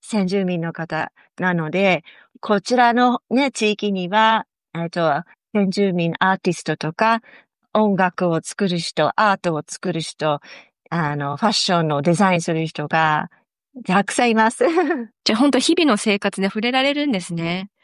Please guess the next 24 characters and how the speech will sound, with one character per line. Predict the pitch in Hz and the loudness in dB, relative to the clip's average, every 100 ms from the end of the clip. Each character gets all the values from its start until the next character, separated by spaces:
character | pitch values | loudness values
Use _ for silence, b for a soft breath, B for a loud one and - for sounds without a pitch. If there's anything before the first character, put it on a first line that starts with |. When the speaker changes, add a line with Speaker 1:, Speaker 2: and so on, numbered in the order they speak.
| b b | b b
Speaker 1:
そ | 311 302 | 2 4
う | 294 | 4
で | 269 254 | 2 0
す。 | - 196 175 | 0 2 2
は | 165 202 226 233 220 190 | 0 -2 0 2 4 2
い。 | 160 | 0
こ | - 202 | -2 -6
ち | 202 214 | -4 0
ら | 214 | 0
の | 208 208 202 | 2 0 0
ダ | 202 214 220 | 2 4 4
ー | |
ウ | |
ィ | 196 185 | 2 0
ン | 175 | -2
の | 175 180 | 0 0
美 | 208 | 0
術 | 190 214 - | 0 -2 -2
館 | 208 190 175 | 0 0 0
と | 170 | -4
か | - 160 | -2 -2
み-、 | 156 160 - | -2 -6 -2
に | 175 | 0
も、 | 175 220 247 233 156 | 4 4 6 4 2